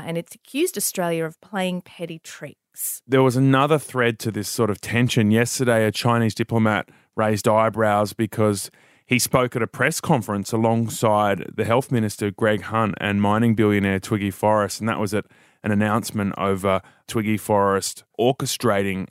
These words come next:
Speaker 2: a huge number of corona tests to come from China to Australia.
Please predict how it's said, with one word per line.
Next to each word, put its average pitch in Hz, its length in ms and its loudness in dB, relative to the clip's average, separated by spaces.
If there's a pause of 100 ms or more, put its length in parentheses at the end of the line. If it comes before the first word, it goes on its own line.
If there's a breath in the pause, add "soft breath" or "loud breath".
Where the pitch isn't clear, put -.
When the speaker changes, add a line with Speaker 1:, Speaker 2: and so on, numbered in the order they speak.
(160)
Speaker 2:
a 107 40 -8
huge 120 380 2
number 104 300 0
of 95 120 -4
corona 107 420 2
tests - 280 -6
to - 80 -10
come 101 180 -4
from 98 200 -6
China 101 340 -2
to 92 380 -2
Australia. 98 640 0